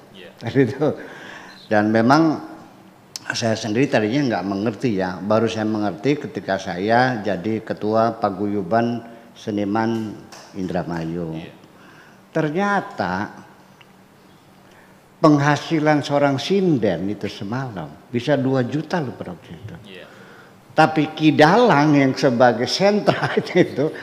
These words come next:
Speaker 2: hanya lima ratus ribu. Dia bilang, "Gimana sih ini? Kok begitu?" Jadi akhirnya ini bisa merusak, eh, kerjasama begini nih.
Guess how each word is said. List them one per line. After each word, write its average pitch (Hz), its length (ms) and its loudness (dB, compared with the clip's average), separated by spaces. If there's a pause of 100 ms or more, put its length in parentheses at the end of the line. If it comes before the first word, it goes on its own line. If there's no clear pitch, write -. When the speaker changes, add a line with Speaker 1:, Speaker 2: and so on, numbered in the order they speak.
(120)
Speaker 2:
hanya 175 240 4
lima 185 240 6
ratus 185 260 0
ribu. 196 540 6 (240)
Dia 180 80 4
bilang, 226 240 6
"Gimana 202 640 6
sih 151 160 0
ini? 175 240 4 (240)
Kok 151 160 0
begitu?" 143 460 0 (500)
Jadi 123 240 4
akhirnya 147 320 2
ini 202 240 -2
bisa 170 240 2
merusak, 151 480 2 (160)
eh, 131 400 0
kerjasama 151 720 2
begini 117 400 0
nih. 92 220 -6